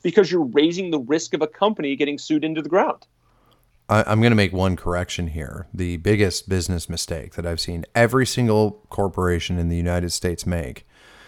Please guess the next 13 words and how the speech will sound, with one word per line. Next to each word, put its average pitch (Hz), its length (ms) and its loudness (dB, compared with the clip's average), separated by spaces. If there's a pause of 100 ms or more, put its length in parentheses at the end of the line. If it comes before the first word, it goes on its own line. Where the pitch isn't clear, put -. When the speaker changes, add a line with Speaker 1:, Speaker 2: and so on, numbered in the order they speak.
(360)
Speaker 2:
is 107 340 4
Speaker 1:
Hmm. 90 60 0
Speaker 2:
not 101 340 4
exclusively 101 1080 2
hiring 85 460 0
women, 80 420 -4 (400)
um, 92 280 2
because 95 400 0
you 87 80 -4
can 85 140 -4
pay 87 180 0
them 80 200 -6
less. - 340 -10